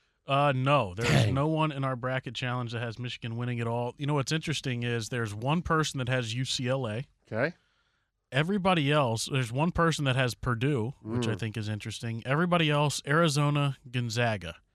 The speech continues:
Speaker 1: except for a couple Kentuckys here and there.
Speaker 2: You know what I think's interesting about U C L A?
Speaker 1: Mo Egger,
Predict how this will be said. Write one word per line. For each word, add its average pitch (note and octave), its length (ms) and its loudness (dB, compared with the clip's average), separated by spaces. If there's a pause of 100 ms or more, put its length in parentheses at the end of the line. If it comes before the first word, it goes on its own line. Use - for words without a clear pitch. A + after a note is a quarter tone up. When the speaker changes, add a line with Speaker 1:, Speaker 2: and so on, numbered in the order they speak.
(140)
Speaker 1:
except B2+ 400 -4
for B2+ 300 -2
a A2 40 -4
couple C3+ 320 -4
Kentuckys A#2 580 -6
here G#2 160 -6
and F#2 140 -10
there. D2+ 180 -18 (360)
Speaker 2:
You C#3+ 80 0
know F3+ 60 4
what G3+ 80 4
I G3 60 8
think's F3 260 2
interesting D3 380 4
about B2 220 4
U B2+ 140 4
C - 160 0
L A#2 200 6
A? A#2+ 120 4
Speaker 1:
Mo C#3+ 260 4
Egger, D#3+ 400 2